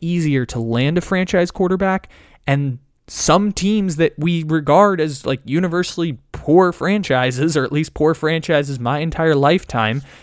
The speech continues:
Arizona, Buffalo, they're getting franchise quarterbacks in places they never did before. Kansas City's another great example.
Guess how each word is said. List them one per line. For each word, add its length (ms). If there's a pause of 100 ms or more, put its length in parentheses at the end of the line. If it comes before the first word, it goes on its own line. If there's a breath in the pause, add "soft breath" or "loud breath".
(180 loud breath)
Arizona, 800 (420 soft breath)
Buffalo, 680 (460 soft breath)
they're 220
getting 500
franchise 520
quarterbacks 580
in 100
places 420
they 120
never 360
did 340
before. 640 (460)
Kansas 400
City's 320
another 280
great 280
example. 580